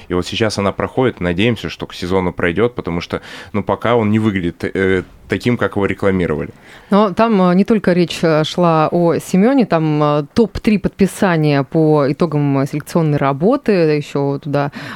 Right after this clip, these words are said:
Speaker 2: а, плюсом Андрея Чибисова поставили в этот список, э, Владимира Жаркова, ну, наравне с, э, э, Виталием Кравцовым. Если говорить по Чибисову, его нехватка в, э, в этом турнире, насколько мы помним, получил он травму на, э,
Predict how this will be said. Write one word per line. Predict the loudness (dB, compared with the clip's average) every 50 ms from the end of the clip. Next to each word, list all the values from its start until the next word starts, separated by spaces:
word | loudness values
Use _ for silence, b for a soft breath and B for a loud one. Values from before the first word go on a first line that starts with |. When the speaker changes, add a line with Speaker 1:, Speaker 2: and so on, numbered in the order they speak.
| B -4
Speaker 2:
а, | -4 -4 -2
плюсом | -2 -4 -4 -2 -2 0
Андрея | 2 2 2 2 2 2 0 0
Чибисова | 0 -2 -2 -2 -2 -2 -2 -2
поставили | 0 -2 -2 -2 -2 -2 0 0 0
в | 0
этот | 0 -2 -4 -6
список, | -4 -4 -4 -2 -2 -4 -6 -6 -2 -2
э, | -2
Владимира | 0 0 0 2 2 2 2 2 2
Жаркова, | 0 0 -2 -2 0 0 0 0 0 2
ну, | 2 2 2
наравне | 2 2 2 2 2 2 0 0
с, | 0 -2 -2 -2
э, | 0 2 2 2 0 0 0 0 0 0 0
э, | -2
Виталием | -2 -2 -2 -2 -2 -2
Кравцовым. | -2 -4 -4 -4 -2 -2 0 0 2 0 0 B B B B B B B -2
Если | -2 0 0 0
говорить | 0 2 2 2 0 -2 -4 -4
по | -2 0 0 0
Чибисову, | 0 -2 -2 -2 -2 -4 -6 -4 -6 -4 -2 -2 -2
его | 0 0 0 0
нехватка | -2 -2 -2 0 0 0 -2 -4 -8 -4 -2 0 0 0
в, | -2 -2 0 0 2 2 2 2 2 2 2 0 -2 B B B B B B
э, | -2 -2 0
в | 0
этом | -2 0 0 -2 -2
турнире, | 0 0 0 2 4 4 4 4 4
насколько | 2 2 0 0 -2 -4 -4 -2 0 -2
мы | 0 0
помним, | 0 0 2 2 2 2
получил | 0 0 -2 0 0 0 -2 0 0
он | 0 0 0
травму | 2 2 2 2 2 2 2 2 0 2
на, | 2 2 2 2 0 0 0
э, | 0 0 0 0 -2 -4